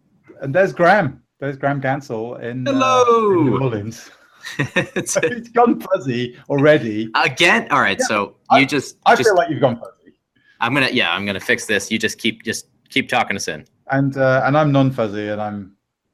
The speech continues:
Speaker 1: back in Nova Scotia. I had a day, I had a, not a day, several days. I had a week in the field last week, in,
Speaker 2: Oh.
Speaker 1: literally in a field, or more of a clearing, really, in Boston,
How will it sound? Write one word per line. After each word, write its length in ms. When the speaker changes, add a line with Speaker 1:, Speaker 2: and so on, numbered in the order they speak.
Speaker 1:
back 200
in 60
Nova 180
Scotia. 460
I 80
had 80
a 60
day, 260
I 120
had 100
a, 200
not 180
a 20
day, 360
several 300
days. 420
I 280
had 40
a 40
week 280
in 60
the 80
field 480
last 320
week, 300
in, 60
Speaker 2:
Oh. 80
Speaker 1:
literally 680
in 120
a 300
field, 540
or 100
more 160
of 60
a 40
clearing, 460
really, 320
in 80
Boston, 600